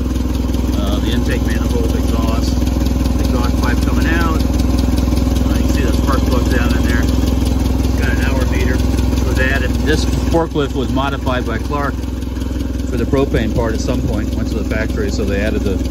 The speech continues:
the hour meter and keep track of things. You can see from the, from the data plate right there. It, uh, like I said, I was, it was given to me. We had to redo this back,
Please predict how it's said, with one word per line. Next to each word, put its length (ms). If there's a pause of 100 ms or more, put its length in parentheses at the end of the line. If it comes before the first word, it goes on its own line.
(300)
the 100
hour 240
meter 360
and 100 (1800)
keep 140
track 240
of 80
things. 400
You 60
can 580
see 160
from 220
the, 120 (1600)
from 120
the 60
data 300
plate 240
right 220
there. 260 (1200)
It, 140
uh, 260 (1300)
like 100
I 40
said, 180
I 100
was, 200
it 60
was 120
given 280
to 80
me. 240 (880)
We 120
had 200
to 160
redo 420
this 160
back, 300